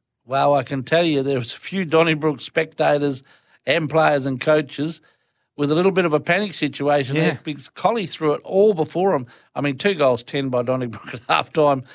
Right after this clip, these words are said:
Speaker 1: Probably wasn't their best sh-, shooting at goals,
Speaker 2: Mm.
Speaker 1: but they were ten points down at halftime, and we were thinking, "Wow, could this be the biggest upset of the season by far?" And it wasn't until late in the last quarter that the Dons actually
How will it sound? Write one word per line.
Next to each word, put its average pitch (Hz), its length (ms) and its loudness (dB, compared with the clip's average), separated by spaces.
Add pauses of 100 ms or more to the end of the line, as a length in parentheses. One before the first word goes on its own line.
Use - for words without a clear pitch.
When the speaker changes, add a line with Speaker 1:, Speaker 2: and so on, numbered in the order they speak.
(240)
Speaker 1:
Probably 202 180 4
wasn't 139 320 2
their 127 140 -2
best 143 260 -2
sh-, - 120 -20 (220)
shooting 139 360 -6
at 120 120 -10
goals, 143 360 0
Speaker 2:
Mm. 135 340 -20
Speaker 1:
but 147 100 -8
they 196 80 -2
were 285 80 2
ten 202 260 -2
points 160 320 -4
down 185 240 -4
at 180 80 -2
halftime, 147 600 -2
and 147 100 -2
we 160 100 0
were 160 140 -2
thinking, 165 440 -6
"Wow, 170 240 -2
could 180 220 -8
this 185 160 -4
be 156 240 -2
the 147 160 -4
biggest 147 320 -4
upset 143 460 -4 (480)
of 156 240 4
the 139 100 -2
season 135 520 0
by 135 260 2
far?" 151 440 -2 (440)
And 147 100 -4
it 175 60 0
wasn't 240 260 0
until 196 460 -4 (320)
late 190 320 0
in 180 60 -6
the 170 100 2
last 160 380 2
quarter 170 320 2
that 135 200 -8
the 151 80 -4
Dons 143 360 0
actually 139 380 -6